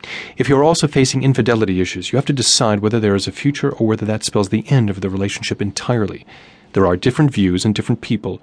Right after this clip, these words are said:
who look at the situation in ways that make sense to you while not making sense to someone else.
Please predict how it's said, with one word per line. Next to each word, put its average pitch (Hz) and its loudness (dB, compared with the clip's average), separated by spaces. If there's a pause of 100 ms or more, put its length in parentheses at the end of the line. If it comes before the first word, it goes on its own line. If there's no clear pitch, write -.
(140)
who 139 2
look 151 2
at - -4
the - -4
situation 98 -2
in 113 -2
ways 95 -2
that 104 -2
make 110 -2
sense - 2
to - -6
you - -10 (260)
while 95 0
not 107 0
making 101 -2
sense 95 -2
to - -4
someone 82 -4
else. 87 -8